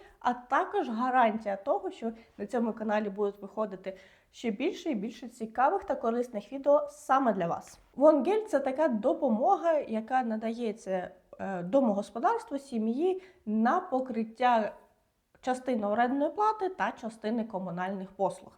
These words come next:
Кому ця програма доступна? В принципі, е, якщо коротко, е, то ви маєте самостійно оплачувати ваше житло. Е, тобто, якщо ви є отримувачем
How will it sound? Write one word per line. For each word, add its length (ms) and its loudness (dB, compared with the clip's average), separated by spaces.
Кому 440 2
ця 120 4
програма 520 2
доступна? 480 -10
В 40 -20
принципі, 460 0
е, 500 2
якщо 580 0
коротко, 720 4
е, 220 -2
то 400 6
ви 340 2
маєте 480 2
самостійно 640 0
оплачувати 880 -2
ваше 500 0
житло. 540 -6
Е, 280 2
тобто, 280 0
якщо 320 -2
ви 140 -2
є 420 -4
отримувачем 840 -6